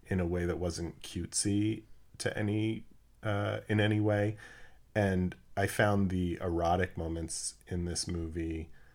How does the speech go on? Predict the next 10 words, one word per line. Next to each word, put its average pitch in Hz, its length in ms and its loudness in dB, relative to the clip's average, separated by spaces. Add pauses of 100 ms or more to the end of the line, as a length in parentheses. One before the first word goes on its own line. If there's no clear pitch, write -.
(320)
a 95 80 -4
lot 85 520 0
more 82 720 -4 (200)
naturalistic 85 1300 -2 (100)
with 101 200 -2
the 82 100 0
exception 78 540 -4
of 73 200 -10
that - 260 -6 (220)
moment 95 420 -10